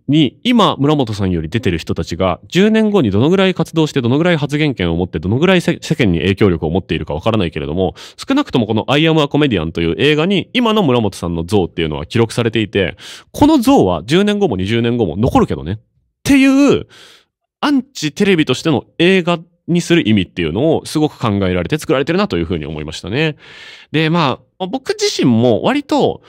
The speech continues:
その自分が一応芸人というね、出自ではあるんだけれども、あまりにもこう、日本の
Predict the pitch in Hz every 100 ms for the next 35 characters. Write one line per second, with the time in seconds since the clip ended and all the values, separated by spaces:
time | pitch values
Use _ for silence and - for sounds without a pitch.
0 | - - - - _ - 214 214 - -
1 | 208 233 226 208 202 170 185 180 180 175
2 | 175 196 - 180 170 180 123 101 107 80
3 | 69 73 85 90 85 233 339 427 453 190
4 | 113 120 117 117 110 110 110 104 104 104
5 | 98 98 143 151 175 170 160 151